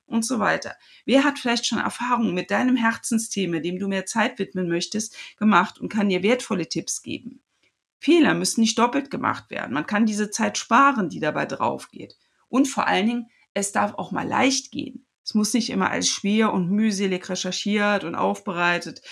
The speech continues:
werden, sondern es, jemand sagt dir ein, ein gutes Stichwort dazu, gibt dir einen guten Tipp dazu und du sparst dir dann vielleicht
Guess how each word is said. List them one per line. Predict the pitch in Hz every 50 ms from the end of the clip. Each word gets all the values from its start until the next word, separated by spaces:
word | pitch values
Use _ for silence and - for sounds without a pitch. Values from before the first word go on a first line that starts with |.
| - - - - _
werden, | - 175 180 175 185
sondern | 170 185 180 185 180 -
es, | - - - - - - - - _ _
jemand | - 220 220 226 214 220
sagt | - 226 - - - -
dir | - -
ein, | - 202 196 202 202 202 196 190
ein | - - 196 196 196 196 196 190 190 190 190 180
gutes | 214 240 233 226 220
Stichwort | 220 - 233 220 - - 220 220 202
dazu, | 190 185 - - 208 190
gibt | 170 196 190 -
dir | 202 185
einen | 185 185
guten | 180 190 196 - 196
Tipp | - - 233 - _
dazu | 208 185 185 - - 190
und | 170 - - 180 -
du | 190
sparst | 185 - - - 185 190 190 - -
dir | 196
dann | 175 170 180
vielleicht | 175 - 185 180 - - -